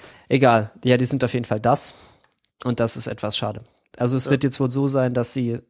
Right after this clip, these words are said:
Speaker 1: sieben Folgen jetzt beginnend mit April bis, äh, Ende Mai. Und dann müssen wir bis irgendwie zweitausendfünfzehn, also ich muss bis zweitausendfünfzehn warten. Ich,
Speaker 2: Okay.
Speaker 1: euch interessiert das ja nicht für die letzten sieben Folgen.
Speaker 2: Ja, ich hab das halt bei einer meiner lieberen Serien gemerkt, das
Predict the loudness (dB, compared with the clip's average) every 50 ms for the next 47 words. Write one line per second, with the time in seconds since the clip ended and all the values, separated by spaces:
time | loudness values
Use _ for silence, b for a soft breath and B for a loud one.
0 | _ -10 -8 -6 -4 -2 -4 -2 0 2 2 0 0 -4 -8 -14 -14 _ _ -4
1 | -4 -4 -4 -2 -4 -4 -4 -6 -10 _ _ _ -12 -6 -4 -2 2 2 2 2
2 | 2 -2 -2 -4 -4 -4 -4 -6 -4 -2 0 2 2 2 0 -2 -8 _ _ _
3 | -4 -2 0 0 -2 -2 -4 -4 -4 -4 -4 -4 -6 -10 -12 -16 -16 -8 -4 -2
4 | -2 -2 -2 -2 -2 0 0 0 -2 -4 B B B B B 2 2 2 2 4
5 | 2 4 4 4 2 2 0 0 0 0 0 0 0 0 -2 -4 -8 -8 -6 -4
6 | -4 -4 -4 -4 -4 -4 -4 -4 -6 -8 -8 -8 -10 -6 -6 -4 -2 0 2 2
7 | 4 4 2 2 0 0 -2 -2 -2 -2 -2 -2 -2 -4 -4 -6 -6 -8 -10 -6
8 | -6 -6 -6 -6 -6 -4 -6 -6 -6 -6 -8 -6 -6 -6 -6 -6 -6 -6 -4 -4
9 | -4 -6 -4 -4 -2 -2 -2 -2 -4 -6 -8 -10 -12 -16 -16 -10 -4 -4 -4 -4
10 | -2 -4 -4 -2 -2 -2 -2 -2 -4 -6 -8 -8 -6 -6 -6 -6 -6 -8 -12 _
11 | _ _ 2 2 4 4 4 2 2 2 2 2 2 2 2 2 2 4 4 2
12 | 4 4 4 4 4 4 4 2 0 0 2 2 2 2 2 0 0 0 0 0
13 | 0 -2 -2 -2 -4 -6 -4 0 2 2 2 2 0 -2 -4 -4